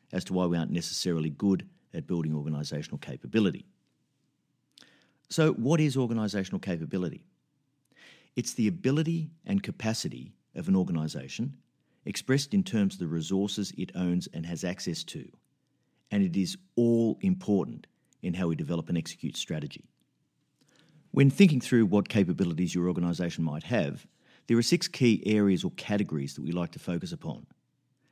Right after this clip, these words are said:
And they're really easy to remember because they form a nice little acronym called profit, P R O F I T. profit stands for physical, reputational, organisational,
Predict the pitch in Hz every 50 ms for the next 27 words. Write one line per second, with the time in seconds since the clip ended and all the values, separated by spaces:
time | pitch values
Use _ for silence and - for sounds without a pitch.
0 | _ - 104 104 104 107 123 147 156 151 135 117 98 98 85 87 85 85 87 92
1 | 92 - - - - _ _ _ _ _ - 101 90 98 - - 98 - - -
2 | 98 92 - - 76 90 95 107 127 127 - - 92 87 - - 90 98 - -
3 | 87 73 67 64 78 117 120 - _ _ _ _ _ - - - 87 87 87 87
4 | 82 - - - _ _ _ _ _ - - - 143 131 - - - - _ _
5 | _ _ _ _ _ _ - 110 92 87 82 82 82 82 80 - - 87 80 -
6 | 76 76 76 - - 117 95 65 - - _ _ _ _ _ _ _ _ _ _
7 | _ _ _ _ _ _ _ _ _ _ - - 170 160 - - - - 92 87
8 | 82 - - 87 92 107 135 139 123 120 - - - 151 - 110 - 131 151 180
9 | 165 - - _ _ _ _ _ _ _ _ _ - - 104 101 - 98 92 -
10 | 101 90 92 95 - - 73 69 90 117 127 - _ _ _ _ _ _ _ _
11 | _ _ _ _ - 113 113 127 135 139 139 - 113 101 98 - - 85 80 82
12 | 78